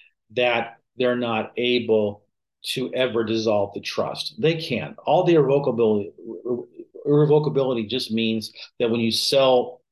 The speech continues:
an asset into the trust, that it becomes trust property. And if you wanna get it back, then the trust has to sell it back to you. It has to be a sell in, sell out. That's what it means. It does not mean that you can't dissolve the trust. Now, I don't know why you'd want to dissol-,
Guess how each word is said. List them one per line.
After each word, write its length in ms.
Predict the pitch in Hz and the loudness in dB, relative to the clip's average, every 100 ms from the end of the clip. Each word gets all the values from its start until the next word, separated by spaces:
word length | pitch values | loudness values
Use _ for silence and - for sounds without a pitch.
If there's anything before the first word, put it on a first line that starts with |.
| - | -6
an 100 | 123 | -4
asset 380 | 120 120 - 110 | -2 -4 -4 -2
into 120 | 107 | -4
the 80 | 95 | -6
trust, 640 | - 139 120 95 - - _ _ _ _ | -4 0 0 -2 -8 -14 _ _ _ _
that 300 | 120 113 104 - | 0 0 -2 -2
it 180 | 143 - | -2 -2
becomes 420 | 120 127 117 110 | -4 -2 -2 -2
trust 360 | - 110 - - | 0 -2 -2 0
property. 640 | 139 123 117 101 101 104 _ _ - | 2 2 0 -4 -6 -12 _ _ -6
And 120 | 123 120 | -2 -2
if 120 | 131 | -2
you 80 | 135 | 0
wanna 200 | 131 117 | 0 0
get 180 | 120 | 0
it 180 | 113 - | -2 0
back, 440 | 143 160 113 - - _ _ | 0 2 0 -4 -12 _ _
then 100 | 131 | -6
the 80 | 127 | -6
trust 420 | 110 143 131 - | 0 2 2 0
has 380 | - 131 123 - | -4 -4 -4 -6
to 80 | 113 | -6
sell 320 | - 120 101 | -2 -2 -2
it 100 | 82 | -6
back 220 | 90 78 - | -12 -14 -18
to 100 | 57 | -18
you. 160 | 53 | -20
It 120 | - | -20
has 120 | 95 - | -20 -18
to 100 | - | -16
be 120 | 85 | -10
a 20 | |
sell 400 | - - 117 113 | -6 0 2 2
in, 240 | 135 127 | 2 0
sell 380 | 123 - 113 113 | -4 -4 -2 -2
out. 280 | 120 69 - _ _ _ | -4 -8 -14 _ _ _
That's 200 | 135 120 | -2 0
what 100 | 120 | 0
it 80 | 95 | -2
means. 220 | 92 87 | -6 -10
It 60 | 113 | -10
does 100 | 117 | -2
not 240 | 147 147 | -2 0
mean 140 | 127 131 | -2 0
that 60 | |
you 180 | 113 127 | -2 -4
can't 380 | - 131 117 90 | -4 -4 -4 -4
dissolve 400 | 113 113 120 101 | -4 0 0 0
the 40 | 95 | -4
trust. 400 | - 147 107 - | 0 0 0 -4
Now, 80 | |
I 40 | 131 | 0
don't 140 | 151 | 2
know 120 | 127 | 2
why 220 | 113 135 123 | 2 2 0
you'd 260 | 107 104 | -2 -6
want 320 | 98 202 262 | 0 0 2
to 80 | 220 | -2
dissol-, 480 | 180 151 185 - | 2 2 2 0